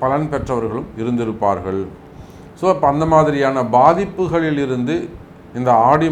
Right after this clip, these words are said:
மாசம் உங்களுக்கு விடுதலை. இந்த ஆடி மாசத்துக்கான தலைப்பே நம்ம என்ன வச்சுக்க போறோம்னா, பாதிப்புகளில் இருந்து விடுதலை.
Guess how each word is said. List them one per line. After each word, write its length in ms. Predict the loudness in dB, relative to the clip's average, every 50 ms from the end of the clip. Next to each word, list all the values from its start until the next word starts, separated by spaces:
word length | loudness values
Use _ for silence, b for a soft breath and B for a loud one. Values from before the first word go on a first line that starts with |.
| 0
மாசம் 320 | -2 -2 -2 -2 -4 -8 -8 -6
உங்களுக்கு 340 | -6 -4 -4 -4 -6 -6 -8 -8 -8 -6
விடுதலை. 360 | -6 -6 -6 -6 -6 -8 -10 -12 -18 -20 -20 -20 -20 -20 -20 -20 -20 -20 -20 -20 -20 -20 -20 -20 -20 -18 -16 B B B B B B B B
இந்த 100 | 0 2 4 6 6
ஆடி 180 | 6 6 4 2 2
மாசத்துக்கான 640 | 0 0 0 -4 -6 -6 -4 0 0 0 2 0 -2 -2 0 0
தலைப்பே 440 | 2 2 2 0 0 -2 -2 0 0 -2 -2 -4 -8 -12 -14 -10 -8
நம்ம 180 | -6 -4 -2 -2 -2
என்ன 80 | -2 -2 -4
வச்சுக்க 260 | -4 -4 -6 -8 -10 -8 -8
போறோம்னா, 400 | -8 -8 -8 -8 -4 -2 0 0 0 -2 -4 -8 -12 B B B B B B -14 -10 0 2 4
பாதிப்புகளில் 920 | 6 6 6 4 4 2 -2 -2 -2 -2 0 0 0 0 0 0 0 -2 -2
இருந்து 220 | -2 -4 -4 -4 -6 -6 -6
விடுதலை. 460 | -6 -6 -4 -4 -4 -4 -4 -4 -6